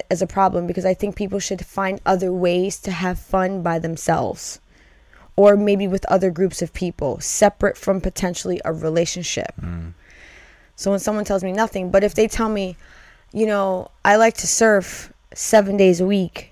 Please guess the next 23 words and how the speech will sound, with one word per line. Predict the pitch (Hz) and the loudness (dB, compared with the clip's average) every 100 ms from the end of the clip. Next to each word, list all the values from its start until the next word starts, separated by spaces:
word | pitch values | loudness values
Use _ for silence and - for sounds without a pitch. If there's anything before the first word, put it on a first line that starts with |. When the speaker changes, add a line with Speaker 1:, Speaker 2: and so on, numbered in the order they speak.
| _ | _
Speaker 1:
three | - 202 214 | -4 2 6
hours | 185 185 185 | 6 6 4
out | 175 | 2
of | 170 | 2
the | 170 | 0
day," | 165 202 190 - | 4 6 6 4
I'm | 185 190 - _ | -4 -6 -10 _
plus, | - 196 - 185 | -2 -2 -2 -4
and | 190 | -2
then, | 190 185 | -2 -2
so | 196 | -2
I'm, | 185 196 | 0 2
like, | 190 185 - | 0 0 -6
probably | 185 196 196 | -2 0 2
doing | 190 185 | 0 -2
the | 175 | 0
math | 180 190 196 | 2 2 0
in | 185 | -4
my | 175 170 | -2 -2
head | 165 160 160 - | 0 0 -2 -4
where | 170 170 | -2 -2
I'm | 175 | -2
thinking, | 180 180 180 170 170 | -6 -6 -6 -6 -8